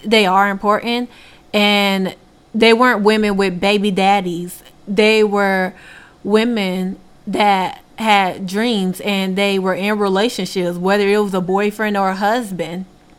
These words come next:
They had somebody and they wanted to grow a family. Or if they already had a family, they was gonna add another one. And so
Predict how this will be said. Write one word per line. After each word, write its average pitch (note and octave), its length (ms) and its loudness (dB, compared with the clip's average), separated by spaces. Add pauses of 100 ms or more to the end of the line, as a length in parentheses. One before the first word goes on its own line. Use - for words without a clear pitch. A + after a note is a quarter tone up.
(420)
They A3 300 2
had A#3 340 2
somebody F#3 800 0
and G#3+ 500 0 (680)
they A3 200 4
wanted B3 420 0
to B3+ 140 0
grow B3+ 280 2
a C4 40 -2
family. C4 480 -4
Or A3 200 2
if A#3+ 160 -2
they A#3+ 260 2
already B3 440 0
had C#4+ 320 0
a C4 60 -4
family, G3+ 600 -2 (320)
they A3+ 180 2
was B3+ 160 -2
gonna A#3+ 260 0
add A#3+ 180 4
another C4+ 400 0
one. F3+ 360 -8 (840)
And B3+ 360 2
so B3 560 2